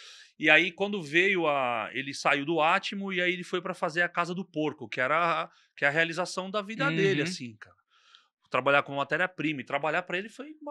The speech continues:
Speaker 1: com ele, com a Jana, a Jana do Dona Onça na época só, e hoje nas duas casas.
Speaker 2: Uhum.
Speaker 1: Foi um, foi maravilhoso, cara.
Speaker 2: Da hora demais.
Speaker 1: E aí, mano, também viajando, eu fiquei dois anos e meio na Casa do Porco.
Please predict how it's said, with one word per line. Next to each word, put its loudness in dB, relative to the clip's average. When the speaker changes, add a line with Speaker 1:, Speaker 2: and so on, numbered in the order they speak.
Speaker 1:
com -8
ele, -6
com -2
a 2
Jana, -2
a -2
Jana -4
do -12
Dona -4
Onça -6
na -2
época 0
só, -2
e -2
hoje -8
nas -10
duas -8
casas. 2
Speaker 2:
Uhum. -8
Speaker 1:
Foi -8
um, -12
foi -8
maravilhoso, -2
cara. 0
Speaker 2:
Da 0
hora 0
demais. -4
Speaker 1:
E 8
aí, 8
mano, 0
também 0
viajando, -2
eu -12
fiquei -6
dois 2
anos -4
e -2
meio 0
na -2
Casa -4
do -12
Porco. -8